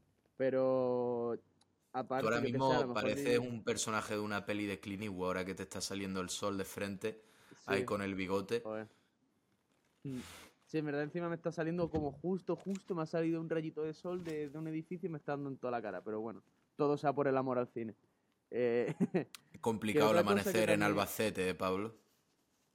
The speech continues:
Speaker 1: Sí, tío. Eh, aquí esto está hecho todo un solar, entonces es imposible, vamos, en cuanto sale el sol ya a laburar, a laburar. No, pero yo creo que aún así, por ejemplo, eh,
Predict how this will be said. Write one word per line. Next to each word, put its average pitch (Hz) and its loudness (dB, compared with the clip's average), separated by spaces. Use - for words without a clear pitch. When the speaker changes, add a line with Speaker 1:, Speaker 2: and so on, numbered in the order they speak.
Speaker 1:
Sí, 127 -2
tío. 120 0
Eh, 120 -6
aquí 120 -6
esto 131 -6
está 131 2
hecho 131 -4
todo 135 -2
un 135 -4
solar, 131 2
entonces 127 -4
es 127 -2
imposible, 127 -2
vamos, 123 -2
en 110 -8
cuanto 117 -6
sale 117 -2
el 127 -2
sol 131 -4
ya 127 -2
a - -6
laburar, 117 -2
a 110 -8
laburar. 110 -6
No, 165 2
pero 139 4
yo 156 2
creo 190 2
que 190 2
aún 165 4
así, 156 -2
por 175 4
ejemplo, 160 0
eh, 131 -2